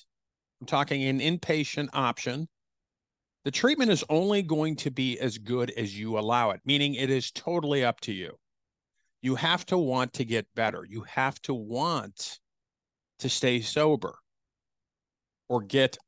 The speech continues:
off whatever addiction you are on. It's always up to you. It always is up to you. And I tell people, the hardest part about treatment is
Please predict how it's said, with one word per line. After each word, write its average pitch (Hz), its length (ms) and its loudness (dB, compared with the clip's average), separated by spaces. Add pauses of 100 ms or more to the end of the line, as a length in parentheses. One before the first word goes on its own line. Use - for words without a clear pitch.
(120)
off 120 340 2
whatever 123 380 2
addiction 110 640 0 (120)
you 113 200 -2
are 104 180 0
on. 143 460 -4 (1200)
It's - 180 -2
always 226 440 6
up 160 160 4
to - 120 -6
you. 104 300 -8 (680)
It 151 140 -4
always 165 380 6
is 160 160 4
up 123 220 -2
to 127 100 -4
you. 127 280 0 (680)
And 156 160 4
I 214 160 6
tell 214 300 6
people, 90 520 -4 (1040)
the 131 60 2
hardest 233 720 6
part 160 440 4
about 117 380 0
treatment 170 720 -4 (1200)
is 131 360 4